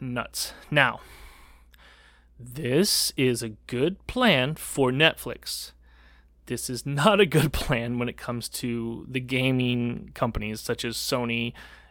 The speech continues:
uh, Microsoft, and Nintendo. Because the big question is, is, well, what's gonna happen?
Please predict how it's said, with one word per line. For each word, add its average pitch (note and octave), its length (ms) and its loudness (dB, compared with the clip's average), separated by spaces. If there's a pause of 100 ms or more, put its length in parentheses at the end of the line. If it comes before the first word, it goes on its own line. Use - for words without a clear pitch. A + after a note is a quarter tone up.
uh, B2 240 0
Microsoft, B2 760 0
and A2 160 -2
Nintendo. A2+ 640 4 (960)
Because D3 280 6
the D3+ 80 2
big E3 140 4
question D3+ 340 4
is, B2+ 260 -2
is, A2+ 160 -10 (300)
well, B2 180 -4
what's B2 280 2
gonna A#2 180 0
happen? C3+ 360 0